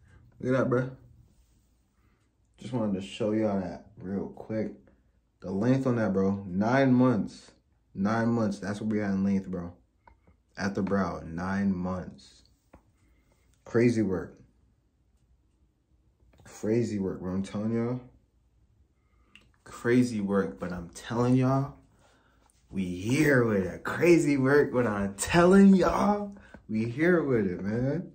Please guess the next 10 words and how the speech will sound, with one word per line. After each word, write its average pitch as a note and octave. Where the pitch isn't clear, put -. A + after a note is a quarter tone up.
All G2
right, F#2+
it's F2+
from G#2+
the F#2
front A#2
view, C3
chilling. A2+
Side F2+
view, G#2